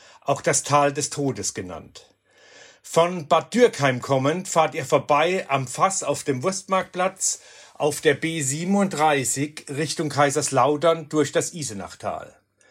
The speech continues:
Vorbei am Blick auf die Limburg und die Hartenburg, vorbei am Isenachweiher und am Waldfried, direkt nach Frankenstein. Am besten könnt ihr am Bahnhof parken und den fünfzehnminütigen steilen Anstieg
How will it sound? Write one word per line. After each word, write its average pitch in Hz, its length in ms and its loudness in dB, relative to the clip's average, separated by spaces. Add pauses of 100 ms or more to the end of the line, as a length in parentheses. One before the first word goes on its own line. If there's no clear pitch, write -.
(260)
Vorbei 170 600 2
am 147 180 -2
Blick 147 240 -6
auf 151 160 2
die 143 120 0
Limburg 185 640 0 (160)
und 147 400 -2 (260)
die 131 160 -6
Hartenburg, 170 840 0 (160)
vorbei 151 520 0
am 156 120 -8
Isenachweiher 156 920 0
und 143 180 -6
am 139 140 -6
Waldfried, 120 720 -2 (340)
direkt 147 440 0
nach 160 160 -2
Frankenstein. 98 880 -6 (500)
Am 147 280 -2
besten 208 420 0
könnt 175 280 -2
ihr 156 140 -6
am 143 160 -4
Bahnhof 165 480 2
parken 127 600 0 (480)
und 160 280 -2
den 147 160 2
fünfzehnminütigen 170 1160 -2
steilen 151 480 0
Anstieg 160 720 -8